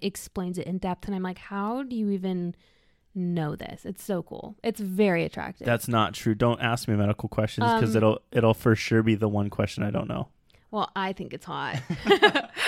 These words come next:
Speaker 1: Okay, let's move on. Next question is, where do you want to live once Darian graduates?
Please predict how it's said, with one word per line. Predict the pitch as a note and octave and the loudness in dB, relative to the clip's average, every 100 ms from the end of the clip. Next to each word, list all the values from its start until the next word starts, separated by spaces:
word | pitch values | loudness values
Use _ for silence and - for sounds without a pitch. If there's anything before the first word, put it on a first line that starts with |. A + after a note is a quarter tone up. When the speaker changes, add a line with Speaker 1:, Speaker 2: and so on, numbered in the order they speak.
| - | 4
Speaker 1:
Okay, | D#4 D4 B3 | 6 6 6
let's | - - | 6 6
move | B3+ A3+ A#3 C#4+ | 2 4 2 4
on. | B3 A#3 G#3 D3 G#3 A#3 - _ _ - | 8 8 8 4 0 -6 -18 _ _ 0
Next | A#3+ B3 - | 0 0 -6
question | - A3 - - B3+ B3+ | 0 0 0 -2 0 0
is, | - A3+ A3 G#3+ - | 0 2 4 4 2
where | G#3 G3+ G3+ | 0 2 2
do | A#3 | 2
you | C#4 | 0
want | C4+ G#3 G3 | 0 0 -2
to | A3 | -4
live | G3 F3+ F3 A3 | -2 0 0 0
once | A3 F#3+ F#3 F#3 | -2 -2 -4 -8
Darian | F#3 F3 F3+ G3 G#3 G3+ | -6 -4 -2 -2 -4 -6
graduates? | F#3 F#3 F3 E3+ E3+ D#3+ C3+ G2+ - | -6 -2 -2 -2 -4 -6 -6 -10 -14